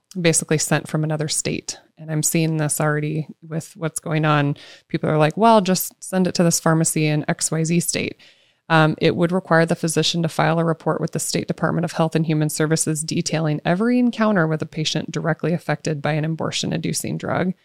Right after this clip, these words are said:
including any complication they experienced. Intentional failure to file the report would be a class two misdemeanor. Um, this is an interesting one 'cause this is basically now telehealth. So if you live in a state where you don't have services,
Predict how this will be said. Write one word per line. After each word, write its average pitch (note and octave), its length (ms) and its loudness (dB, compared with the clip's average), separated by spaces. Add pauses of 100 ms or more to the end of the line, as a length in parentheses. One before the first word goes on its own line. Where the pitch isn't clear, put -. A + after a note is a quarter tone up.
(380)
including D#3+ 440 0
any D#3+ 160 2
complication D3+ 640 -4
they D#3 100 -4
experienced. D3 720 -2
Intentional D#3+ 440 0
failure D3+ 360 0
to C#3+ 80 0
file D3+ 260 2
the D3+ 80 0
report D3+ 400 0
would D#3 140 0
be D3+ 100 0
a C#3+ 60 -2
class - 320 -6
two D3 120 -4
misdemeanor. - 680 -8 (1400)
Um, D#3+ 600 0
this E3 200 0
is F#3 120 -4
an G3+ 100 -8
interesting G3+ 480 -2
one D3+ 160 0
'cause D#3 180 -2
this D#3+ 220 -2
is D#3+ 120 -2
basically D#3+ 800 0
now D#3+ 280 0
telehealth. - 840 -2
So - 260 -2
if D#3 140 -4
you E3+ 100 2
live E3 180 4
in E3 100 2
a D#3 60 0
state D#3 380 2
where E3 200 -2
you D#3 160 2
don't D#3 260 0
have F#3+ 240 4
services, E3 840 2